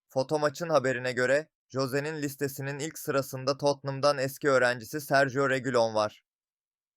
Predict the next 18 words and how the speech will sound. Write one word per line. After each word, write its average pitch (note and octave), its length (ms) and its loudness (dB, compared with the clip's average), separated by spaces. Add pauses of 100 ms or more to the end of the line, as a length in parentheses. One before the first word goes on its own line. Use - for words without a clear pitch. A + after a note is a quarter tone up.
(260)
Portekizli'nin D3 760 -4
Tottenham'dayken C#3+ 920 0
prensi C3+ 380 0
olan C#3 260 2
yirmi C#3 260 -4
yedi C#3 180 -2
yaşındaki C#3 500 -2
oyuncu, C3+ 520 -2 (260)
İngiliz C#3+ 420 -6
ekibinde C#3 460 -4
düşünülmüyor. B2 760 -6 (420)
Fenerbahçe D3+ 640 2
de D#3 100 -4
İspanyol D3 580 -2
oyuncu C3+ 420 -4
için D3 340 -8
nabız C3+ 300 -2
yokladı. A2 500 -4